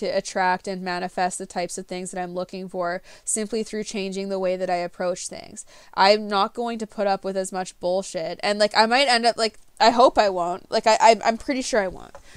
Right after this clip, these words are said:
I, I'm gonna say that I won't. But, like, if I have to look back at this podcast next year after having done the same thing again next year in terms of relationships, then I'm just gonna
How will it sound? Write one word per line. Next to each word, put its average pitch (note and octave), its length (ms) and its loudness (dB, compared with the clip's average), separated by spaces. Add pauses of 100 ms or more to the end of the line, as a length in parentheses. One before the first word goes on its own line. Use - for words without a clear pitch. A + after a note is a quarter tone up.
(180)
I, G#3+ 200 -2
I'm A3+ 120 2
gonna A3+ 160 0
say A3 240 2
that F#3+ 120 2
I F#3 80 -2
won't. C#3 320 -10
But, - 160 4
like, - 140 6
if A3+ 120 0
I A3+ 100 8
have A#3+ 180 2
to D4+ 100 0
look A#3 260 0
back F#3+ 240 2
at G3+ 80 -2
this G3+ 160 -6
podcast F#3+ 640 -4
next F3+ 380 -6
year G3 320 0
after G3 280 -2
having G3 260 -4
done F#3 200 -4
the F#3 80 -8
same F#3 380 -6
thing F3 360 -8
again E3+ 360 -8
next F3 280 -8
year G3 160 -4
in F#3+ 100 -6
terms G3 260 -10
of F#3+ 80 -10
relationships, F#3+ 680 -10 (380)
then B3 420 6
I'm A3+ 180 4
just G#3+ 180 -2
gonna G#3+ 260 -4